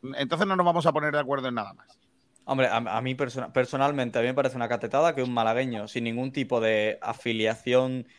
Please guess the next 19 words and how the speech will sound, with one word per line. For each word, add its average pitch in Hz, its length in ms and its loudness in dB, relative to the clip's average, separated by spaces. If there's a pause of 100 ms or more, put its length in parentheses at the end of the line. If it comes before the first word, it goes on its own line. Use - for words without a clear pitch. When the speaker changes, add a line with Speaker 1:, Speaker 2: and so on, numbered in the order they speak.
(140)
Speaker 2:
directa 127 440 4
con 120 140 0
el 117 120 2
Barça, 120 240 4
ya 104 120 2
sea, 104 380 2 (200)
oye, 113 200 2
que 104 120 -4
mi 98 140 -6
padre, 110 680 2 (160)
eh, 110 320 2
era 104 180 0
de, 107 220 0
muy 110 160 -2
del 104 160 -2
Barça, 117 560 4
mi 110 80 -4
abuelo, 110 680 4 (220)
tal, 110 320 0